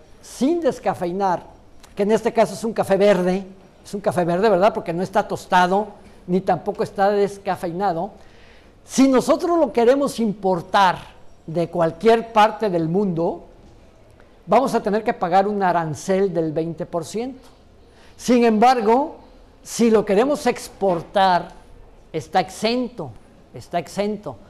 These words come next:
No pagamos arancel de exportación. Y en este caso,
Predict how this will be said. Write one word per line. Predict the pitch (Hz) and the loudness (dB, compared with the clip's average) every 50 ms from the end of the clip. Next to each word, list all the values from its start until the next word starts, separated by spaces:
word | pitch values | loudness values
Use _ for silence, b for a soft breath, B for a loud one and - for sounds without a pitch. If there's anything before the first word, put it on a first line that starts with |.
| b b | b b
No | 165 202 233 233 | 0 0 2 4
pagamos | 247 226 214 240 247 247 220 - | 4 4 4 4 2 2 0 0
arancel | 214 196 170 180 175 160 - - 202 202 | 0 0 0 0 -4 -4 -2 -2 -2 0
de | 190 202 | -2 -4
exportación. | 202 - - - 185 160 - 175 - - 196 220 220 190 127 - B B B B B B B B | -6 -6 -8 -8 -8 -8 -8 -10 -8 -6 -4 -4 -4 -4 -6 -12 B B B B B B B B
Y | 175 202 | 2 4
en | 202 214 | 4 6
este | 254 269 269 269 277 269 | 4 2 4 2 0 2
caso, | - 294 269 247 - - 220 247 277 294 | 4 4 4 4 4 2 0 0 0 0